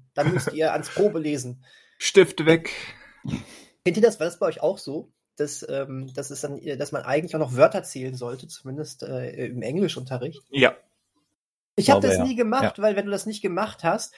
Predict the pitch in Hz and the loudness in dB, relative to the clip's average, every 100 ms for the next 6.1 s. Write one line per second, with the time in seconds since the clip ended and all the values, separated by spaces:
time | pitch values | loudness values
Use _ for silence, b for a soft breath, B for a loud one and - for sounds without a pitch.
0 | b 180 175 175 160 170 226 226 214 220 | b -6 -4 -4 2 4 4 -2 -2 0
1 | 214 208 185 180 190 196 202 202 185 165 | 2 0 0 -4 -10 -10 -8 -6 -6 -6
2 | 175 220 - 156 131 131 131 - 127 139 | -2 -2 2 2 2 0 -2 -8 -8 -8
3 | 185 131 156 175 170 160 - 147 151 - | -8 -6 -6 -4 -6 -6 -6 -6 -4 -2
4 | 180 190 170 165 160 170 175 165 165 175 | -2 -2 -2 0 -2 -4 -6 -4 -6 -2
5 | 165 160 - 180 214 147 135 B B - | 0 0 0 2 2 2 -2 B B -6
6 | 147 | -4